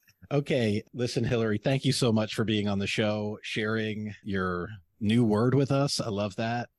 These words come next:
ooming as a verb. So remember that. Our listeners need to start using that whenever they see out of memory exceptions. I love that you shared a completely new sport and hobby with me. So I'm excited to, to dig into that.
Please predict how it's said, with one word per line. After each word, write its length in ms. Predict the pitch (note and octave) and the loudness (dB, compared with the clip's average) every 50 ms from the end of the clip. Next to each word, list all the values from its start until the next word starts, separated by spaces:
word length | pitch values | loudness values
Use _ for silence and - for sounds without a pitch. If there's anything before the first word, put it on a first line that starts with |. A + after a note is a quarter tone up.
| _ - - | _ -6 -2
ooming 500 | G#2+ A2 G#2+ A2 A2 A2 A#2+ B2+ B2+ - - | 0 0 0 0 0 -2 -4 -6 -8 -8 -8
as 220 | G2 G2 F#2+ - | -6 -6 -6 -6
a 40 | F#2+ | -4
verb. 380 | E2+ G2 F#2 F#2 G#2 B2+ - - - _ _ _ _ _ _ _ - | -4 -2 -2 -2 -2 -6 -8 -12 -20 _ _ _ _ _ _ _ -14
So 380 | - - G#2+ F#2+ F#2 F2+ F2+ | -6 -2 -2 0 0 -2 -4
remember 400 | E2+ F#2+ F#2 F#2+ G2 F2+ G#2 G#2 | -4 -4 -2 -2 -2 -2 -2 -2
that. 280 | G#2+ G#2+ G#2+ G#2+ G2+ F2+ | -2 -2 -2 -4 -4 -6
Our 100 | F2+ F#2 | -6 -8
listeners 420 | F#2+ G2+ - - - F#2+ F#2 - | -8 -8 -10 -6 -6 -6 -4 -2
need 100 | G#2 F#2 | -4 -4
to 60 | F#2 - | -4 -6
start 240 | - - F#2+ F2 F2+ | -4 -4 -4 -2 -2
using 300 | F#2 F#2+ F#2 G2+ G2 F#2+ | -4 -6 -4 -4 -2 -2
that 180 | F#2+ G2 F2+ | -2 -2 -4
whenever 260 | F#2 F2+ F2+ F2 F2+ | -4 -4 -4 -4 -4
they 120 | F2+ F2+ F2 | -6 -6 -6
see 180 | - - F2+ | -6 -6 -4
out 100 | F2 F2 | -4 -4
of 60 | E2 F2 | -4 -2
memory 280 | F#2 F#2 F#2+ F#2+ F#2 | -2 -2 -2 -2 -4
exceptions. 760 | F2+ - - - F#2+ - - - G2+ F#2 F2+ F2+ - - - _ - - - - _ _ _ _ - | -6 -6 -8 -8 -8 -8 -6 -6 -6 -6 -6 -6 -10 -12 -16 _ -20 -20 -20 -20 _ _ _ _ -6
I 100 | - G#2 | -4 -2
love 400 | G#2 G2+ G#2 G#2+ A2+ A2 G2 F#2+ | 0 0 0 0 0 -2 -2 -2
that 180 | - G2+ F#2 - | -2 -2 -2 -2
you 400 | G2 G2 G2 F#2 F#2 F#2 F#2 - | -4 -4 -2 -4 -4 -6 -10 -10
shared 360 | - - - A2 G2+ G2+ G2+ G2 | -8 -6 -4 -2 -2 -2 -2 -4
a 80 | F#2 | -4
completely 580 | - G2+ F#2+ F2 - - D#3 D#3 B2+ A#2 A2 G#2 | -4 -4 -6 -6 -2 -2 -2 0 0 0 -2 0
new 440 | G2+ G2+ F#2+ F#2+ F#2 F#2 F#2 F#2 _ _ - | -2 -2 -4 -4 -6 -6 -8 -10 _ _ -10
sport 500 | - - - - - G2+ - C3 C3+ - - | -8 -8 -6 -4 -2 -2 -2 -2 -2 -4 -6
and 140 | F#2+ F#2 F2 | -6 -6 -4
hobby 500 | - G2 G2 G2+ G2 A#2 A#2+ C3 A#2 - - | -4 -2 -2 -2 -2 -2 -4 -6 -8 -8 -6
with 180 | G#2+ G#2+ - | -6 -6 -4
me. 160 | - A#2+ B2 B2 | -4 -4 -4 -4
So 400 | - - G2 F#2 F2+ F2 F2+ D#2+ | -4 -2 -2 -2 -2 -2 -4 -6
I'm 160 | F2 F2+ A2+ | -8 -8 -8
excited 480 | - - - G2 F2+ F#2+ F#2 A2 G2+ | -8 -6 -4 -2 -2 -2 -2 -4 -4
to, 240 | - - F#2 E2 E2+ _ - - | -4 -6 -6 -8 -8 _ -12 -8
to 100 | - F2+ | -8 -6
dig 260 | D#2 F#2 F2+ E2 E2+ | -4 -4 -4 -2 -2
into 280 | F#2 F2+ F2+ - G2 | -4 -4 -4 -4 -4
that. 280 | F2+ F#2+ F#2+ G2 G2 | -4 -2 -2 -2 -4